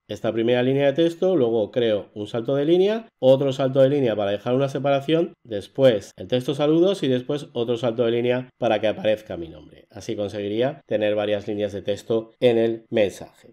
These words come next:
En resumen, lo que hacemos en estas tres líneas es asignar a unas variables unos valores que después utilizaremos en la configuración básica de cualquier email, como es el asunto, la dirección a la que se manda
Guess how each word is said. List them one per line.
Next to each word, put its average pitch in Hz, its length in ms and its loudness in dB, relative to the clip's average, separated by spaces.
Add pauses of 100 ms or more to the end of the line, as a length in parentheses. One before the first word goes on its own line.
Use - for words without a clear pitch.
(140)
En 135 120 2
resumen, 139 600 0
lo 123 180 4
que 135 60 4
hacemos 139 300 2
en 127 80 0
estas 127 280 -2
tres 165 160 0
líneas 180 360 0
es 190 400 -4
asignar 139 460 0
a 131 80 4
unas 139 240 0
variables 170 640 0
unos 165 260 2
valores 160 380 0
que - 80 -6
después 120 300 -4
utilizaremos 127 720 -4
en 147 300 -6 (100)
la 143 560 -4
configuración 104 600 -6
básica 117 560 -4
de 113 200 -2
cualquier 104 520 -6
email, 92 580 -8
como 95 260 -8
es 98 160 -8
el 85 260 -12
asunto, 151 640 -6
la 98 140 -12
dirección 92 400 -6
a 101 60 -2
la 98 140 -4
que 104 80 -12
se - 120 -12
manda 135 380 -2